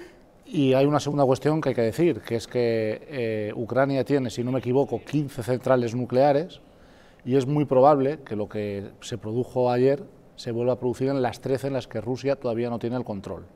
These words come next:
¿Por qué? Porque expertos en seguridad entienden que lo que quiere hacer Putin, que es un impresentable,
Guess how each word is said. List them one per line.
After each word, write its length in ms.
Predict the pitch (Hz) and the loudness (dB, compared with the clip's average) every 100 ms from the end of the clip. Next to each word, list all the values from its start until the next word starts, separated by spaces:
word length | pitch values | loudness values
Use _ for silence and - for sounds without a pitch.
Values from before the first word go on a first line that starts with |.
| - - - | -20 -20 -6
¿Por 180 | 123 110 | -4 -2
qué? 200 | 135 - - - - - - - _ _ _ _ | -4 -4 -16 -20 -20 -20 -20 -20 _ _ _ _
Porque 500 | 131 120 107 107 110 - - - - | 0 0 -2 -4 -6 -12 -20 -20 -16
expertos 800 | - - 147 143 135 151 160 - | -12 0 0 0 -2 -4 -6 -16
en 160 | - 135 | -10 -8
seguridad 460 | - 123 127 139 139 | -4 0 4 4 2
entienden 580 | 127 139 143 131 135 175 - - - _ - _ | 2 2 2 0 -2 -8 -18 -20 -20 _ -20 _
que 200 | - 123 | -4 -4
lo 140 | 113 107 | -2 -6
que 140 | 104 | -8
quiere 180 | 120 131 | -4 -2
hacer 400 | 123 135 127 104 | 0 0 -2 -2
Putin, 480 | - 165 143 165 190 - | -2 0 -2 -6 -12 -18
que 120 | - 110 | -12 -10
es 80 | |
un 100 | 113 | -6
impresentable, 720 | 117 110 104 107 151 151 131 | -8 -8 -10 -2 0 2 -2